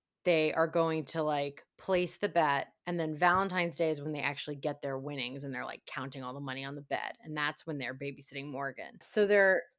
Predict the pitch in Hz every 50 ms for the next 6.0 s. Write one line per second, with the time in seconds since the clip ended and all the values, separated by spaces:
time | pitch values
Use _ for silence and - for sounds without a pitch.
0 | _ - 180 - - - 160 196 214 - - 247 254 262 240 202 190 185 180 180
1 | 175 175 175 170 - _ _ - - 294 302 302 302 285 262 240 208 - - _
2 | _ _ _ - 180 202 202 180 - - 202 185 165 143 180 175 165 - - -
3 | - - 190 165 147 143 135 151 143 - 160 139 - 156 143 - - - 156 151
4 | 147 135 139 143 143 139 139 131 131 139 139 127 135 135 127 139 147 160 160 -
5 | - 156 160 156 147 147 143 127 135 170 - - - 98 92 - - - -